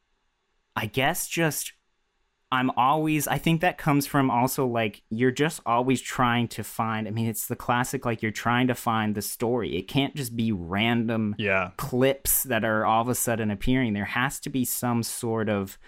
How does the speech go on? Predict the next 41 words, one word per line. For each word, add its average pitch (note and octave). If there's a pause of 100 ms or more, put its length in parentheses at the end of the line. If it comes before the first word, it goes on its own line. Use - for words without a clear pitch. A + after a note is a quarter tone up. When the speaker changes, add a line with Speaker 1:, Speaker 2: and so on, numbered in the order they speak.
(280)
Speaker 1:
storyline A#2+
that's F2
happening. F2 (100)
Um, G#2 (500)
and, B2 (300)
you D3+
know, C#3
with C3
the C3+
videos C#3+
about A2+
the G#2+
Valley G2+
Folk G2
that G2
I've F#2+
had A#2
on G2+
my F2
channel, F2 (460)
those C#3
were D3+
all, A#2 (260)
you B2+
know, A2+
I've A2
kinda D#3
stopped -
doing A2
any, A2
like, G#2
personal A2+
videos G2+ (100)
for -
the G#2
most G#2+
part, F#2+
because G2+
I'm F2+
just F#2+
working G2